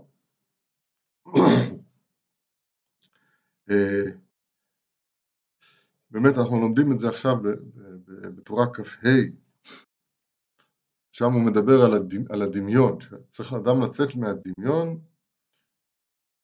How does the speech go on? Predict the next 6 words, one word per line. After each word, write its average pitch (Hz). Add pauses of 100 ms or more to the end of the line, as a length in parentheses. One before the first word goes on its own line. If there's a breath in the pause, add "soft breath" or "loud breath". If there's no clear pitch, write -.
(260)
ולעלות, 127 (440)
לצאת 196
מהדמיון, 98
ולעלות 110
אל 127
השכל. -